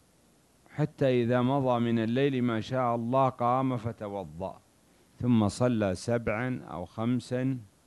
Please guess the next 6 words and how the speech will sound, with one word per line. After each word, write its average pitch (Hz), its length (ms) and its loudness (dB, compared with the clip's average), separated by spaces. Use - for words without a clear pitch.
أوتر 135 600 2
بهن 135 720 2
ثم 127 220 2
يسلم 120 720 -4
في 113 200 -8
آخرهن. 95 800 -10